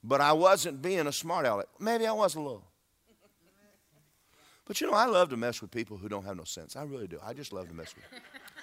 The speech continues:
This guy was talking to me about, and y'all heard me tell the story, he says, "You'd make a good seven-day Adventist." And I said, "No, I wouldn't make a very good seven-day Adventist." He said, "Yeah, you would." I said, "No, I wouldn't."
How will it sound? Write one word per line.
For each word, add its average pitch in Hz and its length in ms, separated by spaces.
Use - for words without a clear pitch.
This 160 140
guy 214 220
was 185 160
talking 202 280
to 139 60
me 135 180
about, 131 400
and 156 140
y'all 165 200
heard 147 220
me 135 60
tell 139 160
the 120 80
story, 127 240
he 123 40
says, 123 220
"You'd 139 120
make 127 180
a 123 80
good 110 180
seven-day 98 480
Adventist." 95 480
And 185 80
I 180 40
said, 175 180
"No, 170 100
I 165 240
wouldn't 135 220
make 101 140
a - 20
very 90 140
good 85 120
seven-day 82 300
Adventist." 78 320
He 185 80
said, 185 220
"Yeah, 233 120
you 226 160
would." 196 180
I 117 60
said, - 200
"No, 73 300
I 143 40
wouldn't." 214 340